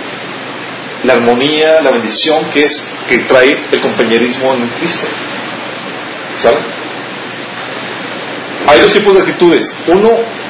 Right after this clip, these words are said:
la actitud de ataque o de conquista, que es tratas, tratas de convertirlos, de convencerlos. Y hay otra actitud, en otro tipo de relaciones, que es de relax, que es, "Estoy aquí para disfrutarlo". La iglesia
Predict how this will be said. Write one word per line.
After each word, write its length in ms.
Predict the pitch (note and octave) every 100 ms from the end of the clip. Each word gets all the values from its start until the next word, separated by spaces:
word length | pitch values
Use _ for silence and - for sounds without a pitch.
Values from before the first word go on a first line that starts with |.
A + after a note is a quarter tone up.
| -
la 80 | F#3
actitud 280 | A#3 F3 F3
de 300 | F#3+ - C3
ataque 340 | B2+ F3+ F3+
o 40 |
de 100 | D#3+
conquista, 500 | C#3 A#2+ D#3+ E3 G3+
que 120 | F3+ D3+
es 160 | - - - - - -
tratas, 240 | D#3 C#3+ F3+ - -
tratas 280 | C#3 C#3 F3
de 80 | D3+
convertirlos, 760 | C3 B2 B2 E3 F#3 G3+ - - - -
de 80 | A#2+
convencerlos. 720 | A#2+ A2+ - - F#2+ - - - - - - - - C3+
Y 80 |
hay 100 | E3
otra 200 | A#3 A3+
actitud, 420 | A3 F#3+ - D#3 F3+ - - - - -
en 80 | B2+
otro 180 | C3 C3+
tipo 160 | D#3+
de 60 | D#3
relaciones, 320 | C#3+ A#2+ C3+
que 80 | D3
es 80 | D3
de 60 | D#3
relax, 360 | C3 C3 C3
que 100 | -
es, 140 | C#3 - - -
"Estoy 160 | - D3+
aquí 120 | D#3
para 180 | E3 D3
disfrutarlo". 540 | B2+ - G#2+ C3 G#2 - - - - - - - - - - - - - - - - - - - - - - B2
La 100 | D3+
iglesia 440 | D3+ F#3+ F#3+ G3